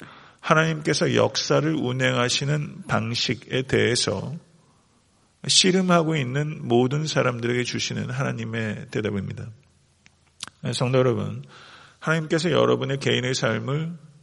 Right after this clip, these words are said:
그, 아, 이끌고 계신 것을 믿으십니까? 그런데 하나님께서 여러분의 삶을 이끄시는 방식들에 대해서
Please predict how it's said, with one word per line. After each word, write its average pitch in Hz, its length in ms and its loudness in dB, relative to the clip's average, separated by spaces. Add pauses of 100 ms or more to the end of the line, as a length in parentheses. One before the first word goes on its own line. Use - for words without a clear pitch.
(280)
그, 117 240 -6 (680)
아, 117 120 -2
이끌고 139 400 2
계신 127 260 2
것을 120 220 -2
믿으십니까? 113 640 -4 (1700)
그런데 147 320 2
하나님께서 165 560 0
여러분의 135 400 4
삶을 143 360 -2
이끄시는 135 840 -2
방식들에 127 600 -2
대해서 117 600 -2